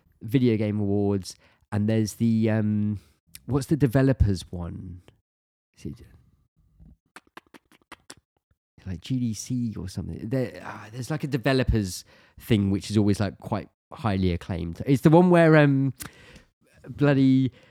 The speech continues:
uh, Unfinished Swan, the Swan, no, not Unfinished Swan,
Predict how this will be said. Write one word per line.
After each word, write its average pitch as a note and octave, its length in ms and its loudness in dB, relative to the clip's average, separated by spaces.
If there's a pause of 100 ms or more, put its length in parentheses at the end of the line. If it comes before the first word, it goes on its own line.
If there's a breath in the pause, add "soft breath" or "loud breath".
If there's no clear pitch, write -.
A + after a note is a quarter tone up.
(320 soft breath)
uh, A#2 360 0
Unfinished C#3 540 2
Swan, C3 320 -4
the B2 80 2
Swan, A2 640 2 (440)
no, C3 160 2
not G#2 200 -4
Unfinished F2 300 -8
Swan, G2+ 280 -8